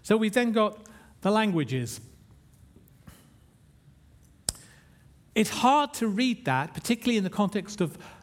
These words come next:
people from all nations having come together on this day of Pentecost, being there in Jerusalem at the time,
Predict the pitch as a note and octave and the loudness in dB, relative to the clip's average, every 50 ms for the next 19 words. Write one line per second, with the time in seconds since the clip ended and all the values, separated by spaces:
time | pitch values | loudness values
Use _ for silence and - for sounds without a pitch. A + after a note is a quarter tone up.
0 | - - - A3 G#3 - A3 - - - E3+ - - - A3+ B3 B3+ B3+ A#3+ A3 | -14 -2 0 0 0 2 -2 -2 -2 -2 -4 -4 2 2 2 4 4 2 2 2
1 | G3+ A#3 A#3 B3 - - - - E3+ D3 C3+ B2+ C#3 E3 E3 E3 E3 - - F#3+ | 2 2 2 2 0 -2 -2 -2 -2 -2 -2 -2 -4 -4 -2 -2 -4 -2 0 0
2 | F#3+ E3 - F#3 - G3 G3+ F#3 F#3 D#3 C#3+ D3 C#3+ C#3+ D3 D#3+ D3 - - - | 0 0 -2 2 2 4 4 4 2 -2 -2 -2 -4 -2 -4 -4 -6 -6 -4 -4
3 | D#3 D3 C#3 C3+ C3 - D3 C#3+ C3+ C#3 - - - B2 A#2+ B2 B2+ - - - | -2 -2 -2 -4 -6 -6 -6 -6 -6 -6 -8 -10 -8 -10 -10 -10 -12 -14 -12 -6
4 | - D3+ D3+ D3+ C#3 C3+ C#3+ C#3+ C#3 C#3 C#3 B2 B2 C#3 C#3 C#3+ C3+ - C#3+ - | -4 -4 -2 -2 -2 -2 -4 -4 -4 -4 -4 -4 -4 -6 -6 -6 -8 -8 -12 -10
5 | - D3+ - D#3 C3+ B2 A2+ A2+ A2+ | -10 -12 -8 -8 -6 -6 -6 -8 -12